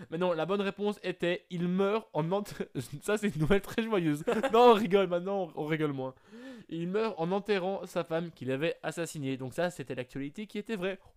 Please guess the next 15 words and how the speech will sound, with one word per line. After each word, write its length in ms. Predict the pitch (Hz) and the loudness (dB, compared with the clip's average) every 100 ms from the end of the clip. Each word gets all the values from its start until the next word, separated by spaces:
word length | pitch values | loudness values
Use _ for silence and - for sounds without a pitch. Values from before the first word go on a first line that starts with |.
| - | 4
Ho, 160 | 196 | 4
ho, 200 | 269 277 - | 4 2 0
ho. 320 | 233 233 - - | 0 0 -4 -8
Qu'est-ce 160 | 175 175 | -6 0
qu'on 100 | 180 | 4
rigole 300 | 202 220 240 | 6 8 8
avec 200 | 220 208 | 8 4
le 100 | 190 | 4
faux 140 | 190 208 | 4 4
podcast ? 500 | 208 - 214 214 - - 240 - | 0 4 4 4 2 -8 -6 0
Entre 300 | 202 214 220 | 2 2 2
tes 220 | 208 233 | 2 2
deux 220 | 165 226 | 2 0
blocs 420 | 170 147 208 202 175 | -2 2 2 2 0
d'études, 520 | 226 - 240 247 | -2 0 0 2